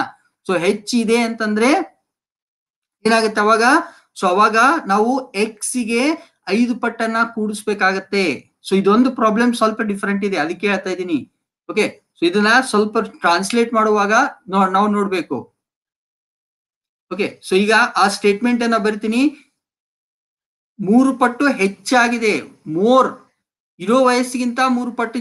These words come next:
ಜಾಸ್ತಿ ಆಗಿದೆ ಅಂತ. ಓಕೆ, so ಇದು ಇದೊಂದು ಈಕ್ವೇಶನ್ ಅನ್ನ ಬರ್ದಿರ್ತೀನಿ. ಅದ್, but actually ಈ ತರ ಪ್ರಾಬ್ಲಮ್ ಬರೋದು ಸ್ವಲ್ಪ ಚಾನ್ಸಸ್ ಕಡಿಮೆ ಇರುತ್ತೆ. So ಈಗ ಅದನ್ನ ಬರ್ದ್ ಕೊಡ್ತೀನಿ,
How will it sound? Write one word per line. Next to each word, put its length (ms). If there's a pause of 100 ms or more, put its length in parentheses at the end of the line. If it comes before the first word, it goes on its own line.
ಜಾಸ್ತಿ 320
ಆಗಿದೆ 280
ಅಂತ. 120 (540)
ಓಕೆ, 160 (240)
so 60 (100)
ಇದು 160
ಇದೊಂದು 320
ಈಕ್ವೇಶನ್ 500
ಅನ್ನ 300
ಬರ್ದಿರ್ತೀನಿ. 480 (440)
ಅದ್, 140 (100)
but 220
actually 360 (140)
ಈ 40 (100)
ತರ 80 (180)
ಪ್ರಾಬ್ಲಮ್ 380
ಬರೋದು 280 (360)
ಸ್ವಲ್ಪ 240 (280)
ಚಾನ್ಸಸ್ 440
ಕಡಿಮೆ 280
ಇರುತ್ತೆ. 280 (360)
So 140
ಈಗ 100 (320)
ಅದನ್ನ 260 (120)
ಬರ್ದ್ 320
ಕೊಡ್ತೀನಿ, 320